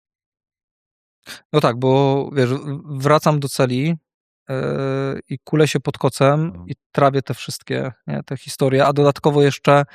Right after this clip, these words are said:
Speaker 1: nie znając, e, zasad takiego psychicznego i duchowego B H P, ja się też zlewam z tymi osobami w przeżywaniu. Więc to wszystko, wszystko dźwigam. E, dodatkowo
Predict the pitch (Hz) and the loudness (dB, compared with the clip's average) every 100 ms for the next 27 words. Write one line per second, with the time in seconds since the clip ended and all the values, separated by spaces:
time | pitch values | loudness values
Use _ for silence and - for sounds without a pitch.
0 | - - - _ - 143 143 147 151 143 | -18 -20 -20 _ 0 2 4 4 6 4
1 | 143 - - - 131 - 123 127 131 131 | 2 -4 -10 -6 -6 -4 0 2 2 0
2 | - - - 131 123 127 127 123 - - | -2 -8 -8 -6 0 2 2 -2 -6 -10
3 | 127 135 135 131 127 123 123 135 131 131 | -6 -4 -2 0 0 0 -4 -2 0 2
4 | 123 123 131 - 131 117 117 - 120 117 | 2 0 0 0 0 0 -4 -4 -2 0
5 | 117 113 110 107 - 117 117 - 123 117 | 2 4 2 0 -6 -6 -6 -6 -2 -2
6 | 113 104 - 113 117 110 110 107 - _ | -2 -6 -6 -2 0 2 0 -4 -10 _
7 | _ _ _ _ _ _ _ _ - - | _ _ _ _ _ _ _ _ -20 -18
8 | - _ 127 143 - 151 - 135 127 139 | -20 _ 0 0 0 0 0 0 -2 -6
9 | - 123 123 117 120 139 - _ _ - | -4 -2 0 2 2 -2 -8 _ _ -20
10 | - _ _ - 135 139 151 165 - 180 | -20 _ _ -4 -2 2 2 2 2 4
11 | 170 165 147 | 6 4 0